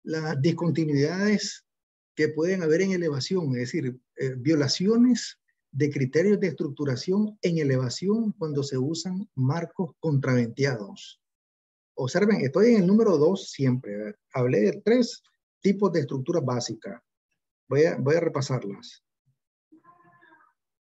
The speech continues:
Tres sistemas estructurales básicos. Uno, marco rígido. Ahí está, uno. Dos,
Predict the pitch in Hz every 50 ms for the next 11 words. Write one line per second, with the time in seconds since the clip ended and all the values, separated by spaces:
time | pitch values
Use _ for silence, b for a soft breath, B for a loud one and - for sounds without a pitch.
0 | _ _ _ - 170 196 220 220 208 - - 175 151 139 143 175 190 202 190 180
1 | 190 170 147 139 151 165 156 147 135 131 131 117 - 123 120 139 151 - _ 185
2 | 214 240 254 277 254 254 - 151 156 165 - 156 139 131 120 104 104 104 101 101
3 | - - - 131 123 123 123 - - - _ 151 139 131 117 113 101 - _ _
4 | _ _ _ _ _ _ _ _ b b b b b _ - 127 190 226 254 240
5 | - -